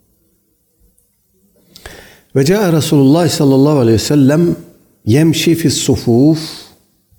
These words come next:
Fakat bu esnada Aleyhisselatü Vesselam Efendimiz mescide geldi. Safların arasından geçerek hatta kâme fis saffi, birinci saffa kadar,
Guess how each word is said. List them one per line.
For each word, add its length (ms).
Fakat 420
bu 160
esnada 520
Aleyhisselatü 560
Vesselam 360
Efendimiz 800
mescide 460
geldi. 480
Safların 640
arasından 760
geçerek 680
hatta 500
kâme 320
fis 180
saffi, 760
birinci 420
saffa 540
kadar, 440